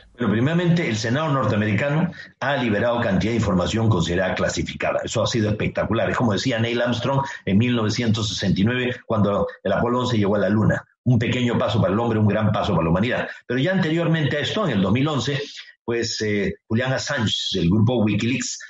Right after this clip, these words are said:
que aparte había liberado más de dos millones y medio de documentos secretos del gobierno norteamericano, pues también comenzó a liberar los llamados ufoleaks, documentos secretos que demuestran que el gobierno norteamericano siempre ha sabido de todo esto. Las bases militares se recibieron siempre instrucciones, indicaciones,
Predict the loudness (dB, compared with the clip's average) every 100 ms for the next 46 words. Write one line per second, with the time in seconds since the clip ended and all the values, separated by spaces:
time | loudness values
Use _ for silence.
0 | -8 -4 -2 -2 -2 0 0 0 0 0
1 | 0 0 2 2 2 2 0 2 2 2
2 | 2 2 0 0 -2 0 0 0 0 0
3 | 0 -2 0 0 0 -2 -4 -16 _ -8
4 | -8 -4 -2 0 0 -2 -2 -2 0 0
5 | 0 0 0 0 0 0 0 0 0 -2
6 | -4 -4 0 0 2 0 -2 -4 -4 -2
7 | -2 -2 -4 -8 -16 _ -6 -2 0 -2
8 | -2 -2 -4 -8 _ -6 -4 -6 -6 -4
9 | 0 0 0 0 0 0 0 -2 -2 -4
10 | -2 0 0 0 2 2 0 0 0 0
11 | 0 -2 -2 -4 -6 -12 -8 -4 -2 2
12 | 4 4 2 0 -2 -4 -4 0 0 2
13 | 0 0 2 2 0 -2 -6 -4 -2 0
14 | 0 0 0 -2 -2 -2 -2 -4